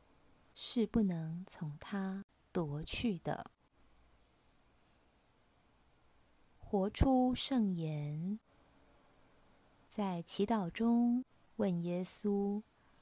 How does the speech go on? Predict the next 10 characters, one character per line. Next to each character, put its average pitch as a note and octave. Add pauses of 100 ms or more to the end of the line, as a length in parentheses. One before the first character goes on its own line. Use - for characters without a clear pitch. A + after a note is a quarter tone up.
(460)
他 A3+
渴 F#3
望 G3 (260)
你 F#3
给 G#3
他 F#3+
的 D#3+ (380)
更 C4+
好 D#3
的 D3